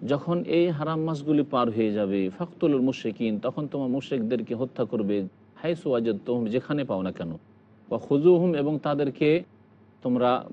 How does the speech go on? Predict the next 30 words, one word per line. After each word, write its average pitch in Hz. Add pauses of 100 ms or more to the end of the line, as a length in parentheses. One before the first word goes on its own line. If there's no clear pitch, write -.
বন্দী 139
করবে, 95
ওয়াহসুরুহুম, 135 (760)
তাদেরকে 127
ধরবে, 156
পাকড়াও 170
করবে 160
এবং 151
তাদেরকে 143
বন্দী 143
করবে, 98
ওয়াকউদু 135
লাহুম 143
কুল্লা 127
মারসাদ, 143 (460)
এবং 143
প্রত্যেকটি 175
ঘাঁটিতে 151
তোমরা 151
ওঁত 165 (120)
পেতে 120
বসবে। 95 (580)
ফাইন 117
তাবু, 95
সুতরাং 117
তারা 107
যদি 101
তওবা 95
করে 123
নেয়, 127